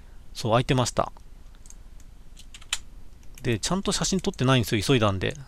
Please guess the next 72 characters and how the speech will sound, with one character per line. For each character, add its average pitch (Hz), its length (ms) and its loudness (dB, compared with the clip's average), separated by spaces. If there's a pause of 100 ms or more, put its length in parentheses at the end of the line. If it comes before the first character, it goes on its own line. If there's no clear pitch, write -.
(140)
食 139 80 0
べ 160 80 8
る 151 80 4
こ 127 80 2
と - 80 0
優 107 100 2
先 101 160 -2
し - 80 -4
た 107 100 0
ん 92 60 -2
で。 - 200 -8 (480)
イ 135 80 -8
カ 151 120 -4
ス 185 120 -2
ミ 180 80 0
パ 185 120 2
ス - 40 -6
タ 110 100 0
こ 113 100 -2
っ - 20 -4
ち - 80 -4
か - 100 2
な。 95 100 0
こ - 100 0
れ 131 80 2
食 143 80 6
べ 131 80 4
て - 100 -2
な 98 140 -2
い。 - 80 -12 (2000)
で、 123 140 0
あ 180 120 4
と、 117 320 4 (420)
こ - 100 -4
れ 214 100 4
カ - 140 2
ニ 185 120 2
カ - 120 0
マ 220 120 6
と - 100 -2
か - 100 6
卵 190 320 4
の 123 80 6
お - 20 6
寿 - 80 -2
司 - 120 -2
だ 101 60 2
っ - 20 -6
た 101 140 -2
ん 92 40 0
で 90 60 -4
す - 100 -4
よ 104 80 2
ね。 95 140 -2
こ - 120 -2
れ 214 60 2
マ 135 120 6
グ 120 80 4
ロ 120 80 2
か 95 140 -2
な。 98 200 -2 (840)
で、 190 80 2
鶏 156 240 4
の 151 120 4
唐 143 120 2
揚 139 180 8
げ 135 120 4
と、 160 480 8 (520)
え 117 200 4
ー、 110 40 -2
こ - 140 -2
れ 180 220 6